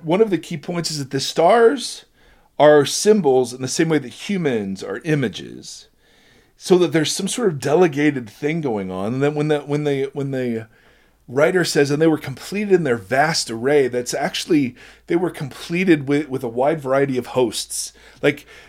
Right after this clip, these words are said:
like there's this, there's this, there's this sense that, um,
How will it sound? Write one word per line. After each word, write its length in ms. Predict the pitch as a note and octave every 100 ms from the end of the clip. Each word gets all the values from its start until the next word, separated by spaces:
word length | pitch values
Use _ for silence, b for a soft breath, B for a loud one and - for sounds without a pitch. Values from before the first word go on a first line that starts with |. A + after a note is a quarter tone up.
| -
like 240 | D3+ D3+ C3+
there's 280 | D#3 E3+ E3+
this, 240 | E3+ E3
there's 380 | - E3 F3 E3
this, 440 | E3 D3+ - - - b b b C#3+
there's 240 | E3 D3+
this 180 | D#3+ C#3+
sense 440 | - F3 F#3 E3+
that, 520 | C#3+ C#3+ C3+ B2 B2 -
um, 540 | C3+ B2 A2+ G2+ G2